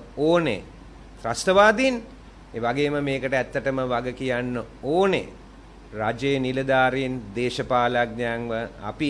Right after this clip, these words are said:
ඒ විස්තර හොයලා ඒවා අධිකරණයකට යොමු කරන්න ඕනේ. ඉතින් මම කියපු එක සම්පූර්ණයෙන් විකෘත කළා.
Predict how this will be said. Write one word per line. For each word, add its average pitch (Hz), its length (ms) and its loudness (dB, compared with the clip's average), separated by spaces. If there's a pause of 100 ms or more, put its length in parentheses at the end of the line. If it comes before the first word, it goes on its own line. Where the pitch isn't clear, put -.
ඒ 175 140 2
විස්තර 135 360 -2
හොයලා 123 460 0
ඒවා 110 300 -2
අධිකරණයකට 113 680 -6 (160)
යොමු 104 180 -4
කරන්න 101 460 -6
ඕනේ. 90 320 -10 (580)
ඉතින් 131 200 -6
මම 175 180 6
කියපු 175 280 2
එක 190 140 0 (160)
සම්පූර්ණයෙන් 143 480 -2
විකෘත 123 340 -4
කළා. 110 240 -2